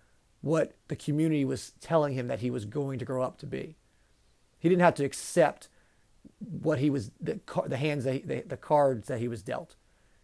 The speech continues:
He could be more than that if he wanted to. And she, as long as she was alive, was going to try to make sure that he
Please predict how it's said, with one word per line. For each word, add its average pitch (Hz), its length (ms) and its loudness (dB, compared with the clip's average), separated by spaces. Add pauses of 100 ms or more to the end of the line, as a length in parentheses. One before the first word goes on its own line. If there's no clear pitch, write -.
(140)
He 165 200 0
could 147 320 2 (360)
be 185 220 6
more 160 380 4
than 127 140 -4
that 123 260 -4
if - 100 -8
he 135 80 0
wanted 127 380 -4
to. - 340 -12
And 143 80 -10
she, 165 400 4
as 110 100 -2
long 143 160 -2
as 139 60 -4
she 156 160 -4
was 135 140 -2
alive, 127 580 0 (800)
was 135 160 -4
going 156 180 4
to 139 60 0
try 147 180 4
to 139 60 2
make 135 300 -2
sure 131 580 2 (540)
that 151 140 -2
he 147 320 0